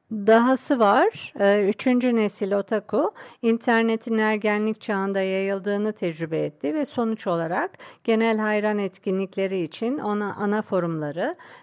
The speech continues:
e, web sitelerine ve resimlere olan ilgileri bilgisayar grafiklerine, e, taşıdı.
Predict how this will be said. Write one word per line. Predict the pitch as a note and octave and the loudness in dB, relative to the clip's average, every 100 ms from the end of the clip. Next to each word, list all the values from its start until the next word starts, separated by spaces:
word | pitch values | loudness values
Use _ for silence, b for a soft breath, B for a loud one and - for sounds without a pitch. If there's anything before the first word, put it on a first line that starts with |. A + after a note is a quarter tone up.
| B | B
e, | F#3+ G3 G3 G3 | -4 -2 -2 0
web | A3+ B3 | 2 0
sitelerine | - - E3 D#3 D3+ D#3+ A3 D4 | -2 -2 0 0 -4 -4 -6 -4
ve | A3+ G3+ | -4 -2
resimlere | G3 F#3+ G#3+ G3 G3+ G#3 | -4 -4 -6 -4 -2 -2
olan | G3+ F#3 F3 E3 | -2 -2 -4 -4
ilgileri | E3+ F3 E3+ D#3+ D3+ G#3 D#4 | -6 -6 -6 -4 -4 -4 -4
bilgisayar | B3+ G3+ F#3+ - F#3+ F#3 F#3+ | -6 -8 -12 -6 -4 -2 -2
grafiklerine, | F3+ F3 E3+ _ F#3 F3+ F3+ F3+ F3+ D#3+ - | -2 -2 -4 _ -4 -2 -2 -2 -4 -6 -10
e, | - D3 C3 | -8 -6 -6
taşıdı. | - C3+ - C#3 F#3 E4 | -8 -10 -10 -8 -6 -6